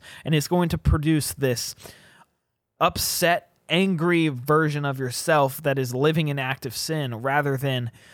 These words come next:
uh, someone who's growing closer to God constantly. But if we are meditating on things that are good, if we are focusing our mind on things that are good, heavenly things, right? As the New Testament talks about.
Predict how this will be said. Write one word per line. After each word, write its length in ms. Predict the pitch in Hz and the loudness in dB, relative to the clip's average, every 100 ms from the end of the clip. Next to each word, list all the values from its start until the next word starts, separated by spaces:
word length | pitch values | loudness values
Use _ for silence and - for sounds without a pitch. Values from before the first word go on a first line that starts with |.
| - - | -18 -12
uh, 140 | - | -6
someone 380 | - 180 170 165 | 0 2 4 4
who's 200 | 170 127 | 2 2
growing 460 | 127 143 156 156 | 2 4 4 2
closer 680 | 139 - 156 147 - 147 135 | -2 0 2 2 0 0 0
to 160 | - 143 | -2 -2
God 420 | 123 123 113 113 - _ _ _ | 2 2 0 -4 -14 _ _ _
constantly. 720 | - 156 151 - 92 71 73 - _ _ _ _ _ _ _ _ _ _ _ _ _ _ _ _ _ - - | -4 -2 -2 -4 -12 -12 -16 -18 _ _ _ _ _ _ _ _ _ _ _ _ _ _ _ _ _ -20 -4
But 120 | - 185 | 2 4
if 120 | - | 4
we 120 | 220 | 4
are 100 | 190 | 4
meditating 580 | 156 180 196 208 190 180 | 4 2 2 2 2 2
on 180 | 156 151 | 2 2
things 260 | 175 175 | 0 2
that 120 | 156 | 2
are 100 | 143 | 2
good, 500 | 131 143 170 127 101 - | 4 4 4 2 -2 -10
if 160 | 131 143 | -6 0
we 120 | 175 | 2
are 180 | 151 - - _ _ _ _ | 2 0 -14 _ _ _ _
focusing 540 | - 208 226 - 220 208 | 0 0 0 -2 -2 -2
our 280 | 175 165 151 | 2 2 2
mind 480 | 147 151 156 139 - | 2 2 2 0 -2
on 320 | 147 147 135 | -2 -2 -2
things 320 | 170 170 156 | 0 0 0
that 160 | 151 139 | 0 0
are 120 | 123 | 0
good, 360 | 117 151 127 | 0 0 0
heavenly 540 | 110 - 190 202 165 131 | -4 -2 0 0 -2 -4
things, 400 | - 107 95 123 | -6 -8 -8 -6
right? 320 | 123 143 170 _ _ - | -2 -2 -2 _ _ -4
As 140 | 131 | -2
the 60 | 139 | 0
New 120 | 147 | -2
Testament 460 | 156 156 147 117 120 | -2 -4 -4 -8 -6
talks 240 | 101 - | -8 -10
about. 280 | 101 67 | -14 -14